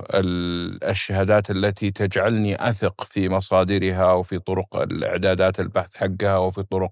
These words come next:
الموثوقية البحث حقها إلى آخره، إلى آخره، إلى آخره،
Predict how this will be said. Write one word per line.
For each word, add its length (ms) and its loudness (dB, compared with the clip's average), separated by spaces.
الموثوقية 1160 -2
البحث 340 -2
حقها 560 0
إلى 320 6
آخره، 200 0
إلى 380 0
آخره، 260 -2
إلى 180 0
آخره، 420 -2